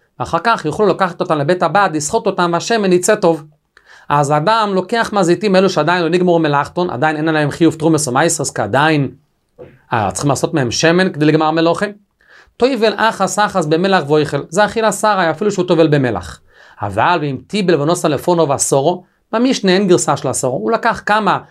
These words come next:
והעמיד אותם לפניו, זה כבר צורה של אכילת קבע, חייב לאסר לפני שהוא אוכל, אפילו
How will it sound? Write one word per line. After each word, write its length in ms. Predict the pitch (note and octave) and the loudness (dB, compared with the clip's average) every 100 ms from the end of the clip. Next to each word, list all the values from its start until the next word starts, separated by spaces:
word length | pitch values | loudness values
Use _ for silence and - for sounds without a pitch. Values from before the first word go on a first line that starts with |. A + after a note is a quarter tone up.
| _ _ | _ _
והעמיד 280 | D3 C3+ G3 | 2 2 4
אותם 340 | F#3 E3+ D3 C3 | 2 0 0 -2
לפניו, 440 | B2 G#2+ B2+ F3+ F3 _ _ _ _ | -4 -2 0 -2 -6 _ _ _ _
זה 160 | D3+ G3+ | -2 0
כבר 220 | G3+ E3 | 2 0
צורה 340 | C#3+ - E3+ F3+ | 0 0 2 2
של 180 | E3 | -2
אכילת 340 | D3 G3 C3 - | -2 -2 -2 0
קבע, 280 | A3 A3 G#3+ - | 2 2 0 -4
חייב 320 | - A3+ A3+ | -4 0 2
לאסר 360 | G#3 F3+ - A3 | 2 0 0 0
לפני 340 | F#3 F3+ F#3+ | 0 0 0
שהוא 160 | F#3+ F#3 | 2 0
אוכל, 240 | F3 G3 | 2 2
אפילו 540 | E3+ - A#3+ G#3 G3+ | 0 -2 0 4 4